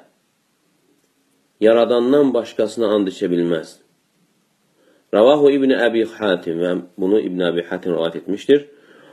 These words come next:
Və qavluhu vən necmi izə hava. Allah Teala'nın sözü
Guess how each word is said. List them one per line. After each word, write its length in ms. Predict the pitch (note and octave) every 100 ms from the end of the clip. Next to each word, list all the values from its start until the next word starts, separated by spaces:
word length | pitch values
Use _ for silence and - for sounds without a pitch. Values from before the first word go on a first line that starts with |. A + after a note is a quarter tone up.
| - _ -
Və 100 | A#2
qavluhu 520 | F#3 G3+ F#3 E3+ D#3 C#3+
vən 220 | C#3 C3
necmi 460 | D3+ F3 C3+ C3+ C#3 A#2 B2+
izə 220 | A#2+ A#2 A2+
hava. 300 | A#2+ F#2 D#2 - _ _ _ _ _ _ _ _ _ _ _ _ _ _ _ _ _ _ _ _ _ _ _ -
Allah 340 | G#2+ C#3+ D#3
Teala'nın 440 | C3 A#2+ A2+ A2+ A2+
sözü 600 | A2+ G#2+ A2 C#3 C#3+